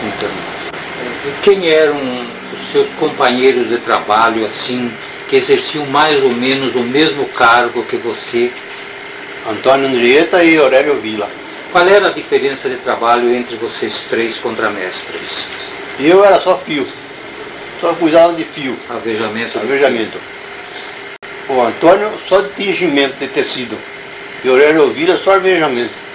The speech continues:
Speaker 1: De tecido.
Speaker 2: Tecido. Eu cuidava do, só que era fio. Tanto fosse tingimento, com avejamento, o que fosse de fio era comigo, né?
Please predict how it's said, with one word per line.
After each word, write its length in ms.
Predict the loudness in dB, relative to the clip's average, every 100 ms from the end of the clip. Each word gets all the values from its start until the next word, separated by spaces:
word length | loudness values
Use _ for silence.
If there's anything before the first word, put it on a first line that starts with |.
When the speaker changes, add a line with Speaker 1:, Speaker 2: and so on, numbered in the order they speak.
| -16 -16 -16 -2
Speaker 1:
De 200 | 0 0 -2 -14 -10 -6
tecido. 420 | -6 -2 -2 -2
Speaker 2:
Tecido. 320 | -4 -6 -8 -12 -14 -12 -14 -14 -14 -14 -14 -14 -14 -14 -12 -12 -12 -14 -12 0
Eu 220 | 4 4
cuidava 340 | 2 4 4 6
do, 260 | 4 2 4
só 180 | 4 4
que 140 | 4
era 200 | 4 4
fio. 360 | 2 -2 -2 -4
Tanto 300 | -6 -4 -4
fosse 320 | -4 -6 -8 -8
tingimento, 640 | -6 -6 -4 -2 0 -2 0
com 120 | 2
avejamento, 880 | 2 2 2 2 0 2 2 0 -2 -6 -14 -14 -14 -10
o 60 | -6
que 140 | -4
fosse 280 | 0 2 2
de 140 | 0 -4
fio 300 | 0 4 6
era 120 | 4
comigo, 400 | 0 -2 -2
né? 100 | -4